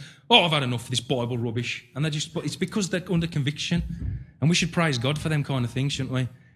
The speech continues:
Because tomorrow you might get another opportunity to talk to them, or even, you know, they might come back and say,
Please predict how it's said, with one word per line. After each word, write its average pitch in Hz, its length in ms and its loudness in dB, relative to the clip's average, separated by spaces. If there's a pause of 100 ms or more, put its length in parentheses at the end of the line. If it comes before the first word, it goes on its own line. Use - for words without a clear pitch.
Because 123 340 -2
tomorrow 123 280 0
you 110 80 2
might 110 180 0
get 117 100 -2
another 113 200 0
opportunity 110 520 -2
to - 140 -6
talk 110 260 -2
to 117 100 -6
them, 113 140 0
or 117 140 -2
even, 113 320 -2 (100)
you 120 60 -2
know, 110 100 0
they 117 60 0
might 120 200 -2
come 110 140 0
back 107 120 -2
and 117 100 -6
say, 110 240 -2